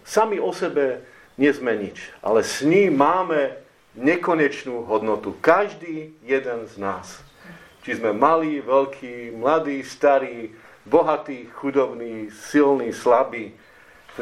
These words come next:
ňom máme skutočnú, ozajstnú hodnotu. V ňom je každý jedinečný človek. Originál.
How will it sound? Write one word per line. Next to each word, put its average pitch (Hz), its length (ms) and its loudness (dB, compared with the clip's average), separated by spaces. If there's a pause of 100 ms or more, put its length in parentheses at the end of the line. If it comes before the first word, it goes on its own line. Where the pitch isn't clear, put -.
ňom 151 320 4
máme 113 480 -6
skutočnú, 160 800 -2
ozajstnú 117 560 0
hodnotu. 117 480 -2
V 113 80 -4
ňom 175 240 4
je 143 160 2
každý 151 480 2 (1800)
jedinečný 110 560 0
človek. 101 400 2 (640)
Originál. 107 640 0